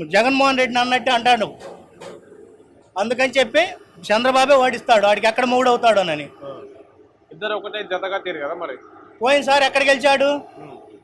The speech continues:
Speaker 1: పోయినసారి ఎవరు ఓడించారు? వాళ్ళ బాబే ఓడించాడు వాడిని. ఇక ప్రజలు కాదు ఓడించింది, బాబే ఓడించాడు. వాడు ఆడిస్తాడు, ఇంకొకటి వాడికి తెలిసినోడిని వేపిస్తాడు టికెట్ ఇచ్చి. ఎక్కడా గెలవనీయరు అతన్ని.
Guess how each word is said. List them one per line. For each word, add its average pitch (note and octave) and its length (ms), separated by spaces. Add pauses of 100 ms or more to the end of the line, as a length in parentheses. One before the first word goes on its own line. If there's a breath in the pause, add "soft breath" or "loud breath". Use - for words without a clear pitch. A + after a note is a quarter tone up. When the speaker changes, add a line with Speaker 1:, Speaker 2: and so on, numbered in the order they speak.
Speaker 1:
పోయినసారి C4+ 380
ఎవరు C#4 180
ఓడించారు? A3+ 560 (800)
వాళ్ళ A3 260
బాబే B3+ 380
ఓడించాడు B3+ 440
వాడిని. D#3 360
ఇక F3+ 80
ప్రజలు A3+ 400
కాదు B3 220
ఓడించింది, A#3 400
బాబే A3+ 280
ఓడించాడు. B3 580 (640)
వాడు G#3+ 180
ఆడిస్తాడు, B3+ 460
ఇంకొకటి C#4 320
వాడికి C4 260
తెలిసినోడిని C4+ 380
వేపిస్తాడు A3 440
టికెట్ G#3+ 300
ఇచ్చి. E3+ 320 (520)
ఎక్కడా A3+ 220
గెలవనీయరు A3+ 480
అతన్ని. E3 420